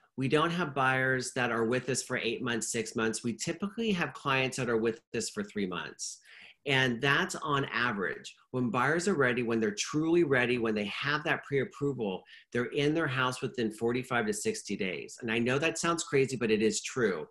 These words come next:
We pride ourselves not only on our relationship with our clients, but the relationship with the other agents on the other side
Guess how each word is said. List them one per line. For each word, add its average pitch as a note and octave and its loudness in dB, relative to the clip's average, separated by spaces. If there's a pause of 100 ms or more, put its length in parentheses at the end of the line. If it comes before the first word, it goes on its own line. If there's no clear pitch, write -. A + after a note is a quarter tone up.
(300)
We B2+ -2
pride D#3 -2
ourselves C3 0
not A#2+ 2
only C3 0 (600)
on B2+ 2
our B2 2
relationship B2+ 0
with A2 0
our G2+ 2
clients, G#3 0
but - -8
the A#2+ -2
relationship C3 0
with B2+ -8
the A2 0
other G#2 0
agents A#2 -4
on A2 -2
the G2+ 0
other F2+ -6
side G2 -4